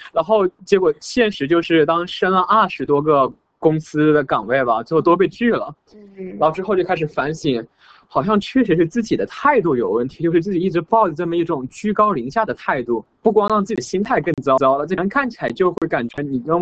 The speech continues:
Speaker 1: 我们的公司就是不相符合的嘛。
Speaker 2: 嗯。
Speaker 1: 然后所以这也让我学习到，就是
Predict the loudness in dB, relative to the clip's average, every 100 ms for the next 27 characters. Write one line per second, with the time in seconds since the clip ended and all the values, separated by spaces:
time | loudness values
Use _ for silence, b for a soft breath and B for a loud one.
0 | 2 2 2 0 0 -2 2 2 2 0
1 | 0 2 0 -2 _ _ -2 0 0 -2
2 | -4 -10 -6 -2 0 0 -2 _ -6 -6
3 | -6 -8 -10 -2 2 2 4 2 4 2
4 | 2 0 0 -4 -4 -2 -2 0 2 2
5 | 2 -2 0 -2